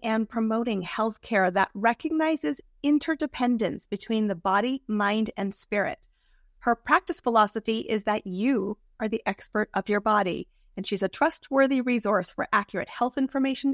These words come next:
and guidance. Doctor Kimby's unique way of caring for patients combines integrative,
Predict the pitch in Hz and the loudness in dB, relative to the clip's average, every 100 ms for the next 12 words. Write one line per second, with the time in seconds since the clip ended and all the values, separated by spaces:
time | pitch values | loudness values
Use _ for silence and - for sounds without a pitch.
0 | - 190 180 175 160 - - _ _ _ | -2 -4 -2 -2 -2 -8 -14 _ _ _
1 | _ 220 - 208 - 233 214 202 202 214 | _ 0 0 -4 0 0 0 -2 -2 2
2 | 359 - 240 214 214 - 214 202 - 269 | 0 -2 2 4 4 2 0 0 -6 0
3 | 320 359 294 220 190 - 196 - 214 202 | 0 0 -2 -2 -2 -2 -4 -4 -4 -2
4 | 202 208 202 _ _ _ _ 285 302 320 | 0 -2 -4 _ _ _ _ 2 4 2
5 | 226 196 185 | 0 0 0